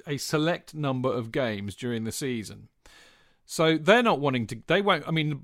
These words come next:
the broadcasters will, will be saying, "Well, we've spent billions on, on this. We pay you X pounds, uh, X million a match. We are not prepared to pay any more.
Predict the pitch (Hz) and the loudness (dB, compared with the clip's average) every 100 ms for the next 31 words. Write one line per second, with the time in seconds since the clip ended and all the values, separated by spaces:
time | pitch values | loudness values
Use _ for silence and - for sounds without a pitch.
0 | - 139 208 247 180 131 113 117 120 123 | -6 2 4 4 2 0 0 -4 -6 -6
1 | - 127 131 127 139 127 139 208 - - | -8 -6 -4 -2 -2 0 0 0 -2 0
2 | 147 127 143 196 196 165 127 110 - 143 | 0 -2 -2 0 2 0 -2 -6 -6 -4
3 | 127 - 147 123 110 95 - 131 - 143 | -4 -6 -4 -2 -2 -4 -6 -6 0 0
4 | 131 123 220 180 - - 143 139 - - | 2 -2 -2 -4 -4 -4 -2 -4 -10 -16
5 | 202 - 147 - 160 - 147 147 139 131 | -18 -10 -8 -8 -10 -8 -8 -2 0 2
6 | 123 127 110 92 - - - - - _ | 0 0 -2 -4 -6 -12 -14 -20 -20 _
7 | 151 175 202 180 190 175 - - 139 123 | 0 2 4 4 2 0 -4 2 2 2
8 | - 120 135 127 117 113 135 113 87 123 | -4 -2 0 2 0 0 0 -2 -4 -10